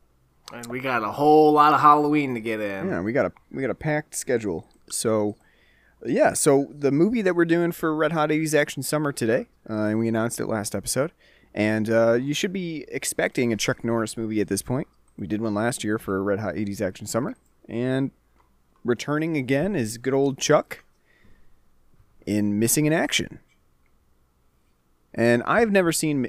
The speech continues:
Speaker 2: I, before this, I had never seen Missing in Action. Like I had said in, I think, some other episodes, I'm not really well versed in Chuck Norris movies.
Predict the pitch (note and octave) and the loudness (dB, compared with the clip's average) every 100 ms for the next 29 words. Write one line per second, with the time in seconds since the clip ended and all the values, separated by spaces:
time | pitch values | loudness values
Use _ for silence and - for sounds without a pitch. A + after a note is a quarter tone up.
0 | - B2 B2 - C#3 C3 C#3+ B2 A#2+ A#2 | 2 2 2 -2 -2 2 2 2 2 2
1 | A2 A2 G#2+ A#2 G2+ G2 F#2+ F#2 F2+ - | 0 -2 -2 -2 -2 -2 -2 -2 -2 -2
2 | B2+ B2+ B2 A2+ C#3+ B2+ - C3 B2 A2+ | -4 0 2 4 4 2 2 2 2 0
3 | G#2+ B2 A2 - A2 G#2 D#2 - - G2+ | -2 -4 -4 -2 0 0 0 0 2 2
4 | F#2+ - - - - - - _ C3+ D#3 | 2 -4 -14 -20 -20 -20 -20 _ 0 4
5 | D#3 C#3+ C#3+ B2+ B2+ B2 B2 - C3+ C3+ | 4 4 2 4 4 2 0 -2 -2 -2
6 | - C3 C3 - C3+ D3 - | -2 0 0 -2 -2 -4 -6